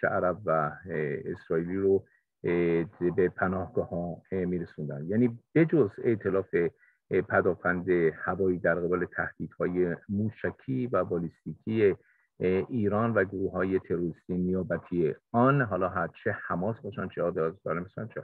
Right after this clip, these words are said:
حوثی‌ها، اه، که به باب ال-، اه، باب المندب، اه، و همینطور، اه، آنچه که، اه، اهمیت داره از نظر،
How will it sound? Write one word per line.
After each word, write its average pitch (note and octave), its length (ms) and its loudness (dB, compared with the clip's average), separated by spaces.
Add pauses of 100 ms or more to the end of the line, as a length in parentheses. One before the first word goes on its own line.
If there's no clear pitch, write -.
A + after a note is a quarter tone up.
(120)
حوثی‌ها، - 540 -2 (500)
اه، F#2+ 300 4
که F2+ 340 4 (200)
به F#2 140 0
باب F2+ 320 0
ال-، E2+ 560 2 (380)
اه، D2 340 2
باب D#2+ 300 -2
المندب، E2+ 600 2 (580)
اه، F2+ 300 4
و F2+ 300 4
همینطور، F#2+ 680 0
اه، E2+ 580 -2 (120)
آنچه G2+ 260 -4
که، F2+ 380 0 (480)
اه، E2+ 340 -2
اهمیت F2 500 -2
داره F2+ 180 2
از E2+ 400 -2
نظر، F2 520 -2